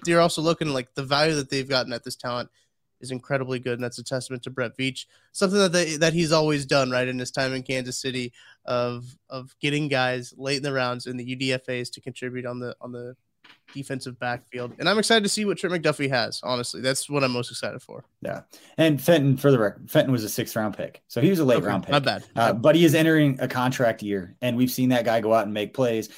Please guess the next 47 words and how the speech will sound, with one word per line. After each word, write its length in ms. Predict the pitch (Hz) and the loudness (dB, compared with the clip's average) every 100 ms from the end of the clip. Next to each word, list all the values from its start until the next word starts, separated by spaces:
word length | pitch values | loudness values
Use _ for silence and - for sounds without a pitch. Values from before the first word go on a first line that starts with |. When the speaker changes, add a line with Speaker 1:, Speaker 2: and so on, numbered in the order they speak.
| - | -4
Speaker 2:
Actually 240 | 147 143 127 | -2 0 0
ran 240 | 101 120 | 0 -2
into 260 | 113 123 113 | -2 -4 -4
him 200 | 117 110 143 - | -6 -4 -6 -6
<laughs> 220 | - - - | -12 -10 -4
at 180 | - | -2
Quick 200 | - 143 | 0 0
Trip. 300 | 135 135 139 - | 0 2 2 0
I 100 | 113 | -8
think 220 | - 113 | -4 2
I 220 | 139 156 | 4 4
told 220 | - 120 | 2 0
Speaker 1:
Oh, 40 | 202 | 0
Speaker 2:
you 60 | |
Speaker 1:
wow. 80 | 190 | 0
Speaker 2:
that. 100 | - | 0
I 40 | 135 | 0
ran 140 | 156 | 2
into 120 | 147 | 2
him 40 | 131 | 0
at 40 | |
Quick 140 | 123 165 | 0 0
Speaker 1:
Yeah. 80 | 160 | 0
Speaker 2:
Trip 120 | 98 | -2
a 40 | |
couple 180 | 117 107 | -4 0
weeks 220 | 127 131 | 0 -2
ago. 240 | 104 95 - - - - - | -4 -6 -6 -20 -20 -20 -8
Um, 480 | 101 98 87 90 - _ - | -4 -4 -4 -8 -12 _ -8
it 40 | |
was 100 | 113 | 0
during 180 | 135 123 | 2 2
camp, 240 | 98 131 | 0 -2
so 80 | - | -2
it 80 | 101 | -6
kinda 140 | 110 | -8
caught 220 | 101 120 104 | -2 -2 0
me 80 | |
off 180 | 101 95 | -2 -2
guard. 360 | 120 120 85 85 _ _ - | 0 0 0 -8 _ _ -8
Uh, 300 | 98 95 95 | -4 -2 0
and 100 | 123 | 0
he 60 | 165 | 2
was 140 | 151 | 4
a 20 | |
lot 160 | 202 160 | 2 4
taller, 400 | 156 156 90 | 4 4 2